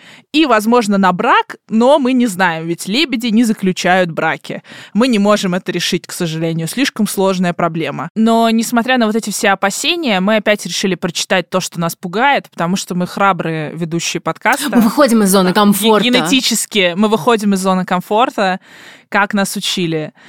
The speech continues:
Speaker 1: Вот, мы молодцы, это аффирмация, а, и мы решили прочитать Сапольски, <laughs> потому что он вообще-то, если серьёзно,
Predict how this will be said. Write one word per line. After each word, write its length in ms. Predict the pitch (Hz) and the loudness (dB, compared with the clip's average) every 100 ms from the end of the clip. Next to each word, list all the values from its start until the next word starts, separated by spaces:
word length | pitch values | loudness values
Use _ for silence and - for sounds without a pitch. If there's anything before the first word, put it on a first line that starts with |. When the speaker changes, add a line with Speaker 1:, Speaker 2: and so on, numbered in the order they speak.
| - - - | -20 -20 -12
Speaker 1:
Вот, 300 | 175 175 185 | -2 -2 2
мы 120 | 214 | 2
молодцы, 540 | 196 180 175 - 214 262 | 4 2 0 -2 -2 -2
это 220 | 185 175 | -4 -6
аффирмация, 960 | 185 190 185 185 226 - 175 170 160 - | -6 -4 0 0 -2 -4 -4 -2 -4 -8
а, 380 | - 170 170 165 - | -6 -4 -2 -2 -2
и 100 | 196 | -2
мы 200 | 185 214 | 0 0
решили 260 | 220 - 196 | -2 -4 -2
прочитать 480 | 190 180 196 175 | -2 -2 -2 -2
Сапольски, 600 | - 170 214 311 - 175 160 | -4 -2 0 -2 -4 -6 -6
<laughs> 40 | |
потому 460 | 208 214 226 202 170 | -2 0 2 0 -2
что 320 | - - 208 _ _ - - - _ _ - | -8 -12 -14 _ _ -20 -20 -20 _ _ 2
он 220 | 277 330 | 2 4
вообще-то, 500 | 208 - 254 311 214 | 0 0 -2 0 0
если 340 | 180 190 - 196 | 0 -2 -2 -4
серьёзно, 640 | 202 185 170 151 143 | -4 -2 -2 -4 -10